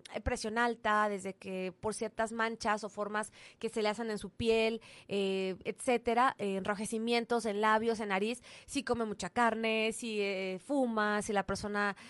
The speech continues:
consume muchas bebidas alcohólicas, eh, si tiene alguna enfermedad, eh, de otro tipo. Eh, entonces,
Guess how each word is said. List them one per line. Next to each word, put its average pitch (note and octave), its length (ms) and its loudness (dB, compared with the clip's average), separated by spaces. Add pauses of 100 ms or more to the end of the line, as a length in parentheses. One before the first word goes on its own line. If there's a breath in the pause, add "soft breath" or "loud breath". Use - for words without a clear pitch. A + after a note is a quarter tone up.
(140 loud breath)
consume A#3 300 2
muchas A3 240 2
bebidas F#3+ 260 4
alcohólicas, A3+ 880 4 (340 loud breath)
eh, G#3 280 2
si G#3 100 -4
tiene A3+ 160 2
alguna A#3+ 280 2
enfermedad, G#3+ 840 4
eh, F#3+ 140 -4
de G3+ 160 4
otro A#3 260 4
tipo. A#3 500 0
Eh, F#3+ 140 0
entonces, G#3+ 540 0